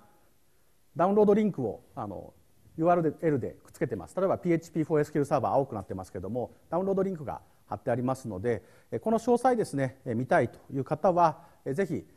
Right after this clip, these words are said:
えー、事前ダウンロードで提供している資料の方、ダウンロードいただいて、後ほどピーディーエフ確認いただければと思います。で、こうした様々な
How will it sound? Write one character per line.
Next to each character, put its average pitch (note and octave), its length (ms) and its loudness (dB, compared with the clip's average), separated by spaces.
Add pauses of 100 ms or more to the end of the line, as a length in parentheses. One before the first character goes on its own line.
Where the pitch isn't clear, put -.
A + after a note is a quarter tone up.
(120)
え A#2 80 -6
ー、 - 20 -4
事 C#3 80 -6
前 E3+ 100 2
ダ F3 120 2
ウ F#3+ 80 0
ン G3+ 40 -4
ロ G#3+ 100 2
ー - 20 2
ド D#3 100 0
で - 300 -8
提 B2+ 120 -2
供 B2 180 -4
し - 60 -10
て C3 100 -2
い - 20 -2
る A#2+ 80 -2
資 D3 140 -6
料 B2+ 140 2
の F2 100 -6
方、 G2 320 -4 (240)
ダ B2 80 0
ウ A#2+ 80 0
ン A#2+ 40 -2
ロ B2+ 100 2
ー - 20 0
ド G#2 100 -4
い F2+ 60 -6
た G2+ 100 -6
だ G#2 100 -2
い G#2+ 80 -2
て、 F3 300 0
後 E3 180 0
ほ F#3 80 -2
ど E3+ 80 -2
ピ E3+ 120 -4
ー D#3+ 40 0
デ D#3+ 100 -4
ィ E3 40 2
ー E3 40 2
エ E3 40 -2
フ A2+ 260 -10 (340)
確 A#2+ 240 -2
認 A2+ 120 -4
い G#2 40 -8
た G#2 80 -4
だ G2 120 -6
け A#2 100 -8
れ B2 100 -4
ば A#2 140 -4
と - 200 -16 (140)
思 G2 160 -12
い G2 40 -10
ま F#2+ 120 -8
す。 - 200 -20 (840)
で、 B3+ 80 0
こ D#4 120 6
う - 40 6
し - 60 -2
た D#4 300 8 (760)
様 C#4 320 6
々 B3 260 6
な F3 420 2